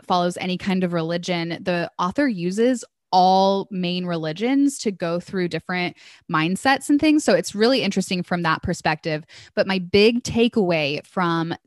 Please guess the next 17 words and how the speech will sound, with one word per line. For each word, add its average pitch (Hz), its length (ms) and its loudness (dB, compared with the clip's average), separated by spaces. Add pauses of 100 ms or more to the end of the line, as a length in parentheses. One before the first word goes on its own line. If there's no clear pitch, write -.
(100)
that 170 420 0
book 170 400 -4 (380)
is 185 340 -4
all 190 220 2
about 202 400 2 (340)
spirit 202 680 -2
versus 175 560 -6 (100)
ego. 175 680 -6 (600)
And 208 160 -4
for 196 200 -2
me, 202 600 0 (240)
that 190 460 2
especially 190 1200 -4 (180)
in, 190 500 0 (180)
<laughs> - 200 -20
in 214 240 2
relationships, 185 880 0